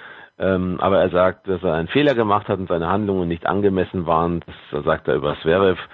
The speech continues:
Und, äh, er weiß ja selber auch, wie es ist mit Disqualifikation, siehe U S Open. Und wenn man mal, wenn man das jetzt mal nimmt, dann war das, was er da gemacht hat, ja letztlich auch unabsichtlich, aber halt trotzdem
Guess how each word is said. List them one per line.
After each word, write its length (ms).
Und, 280
äh, 320
er 160
weiß 240
ja 140
selber 400
auch, 380
wie 100
es 140
ist 260
mit 220
Disqualifikation, 1120
siehe 380
U 80
S 180
Open. 380
Und 160
wenn 80
man 180
mal, 280
wenn 160
man 140
das 240
jetzt 180
mal 200
nimmt, 380
dann 240
war 260
das, 240
was 220
er 80
da 260
gemacht 480
hat, 180
ja 120
letztlich 560
auch 320
unabsichtlich, 1080
aber 260
halt 220
trotzdem 540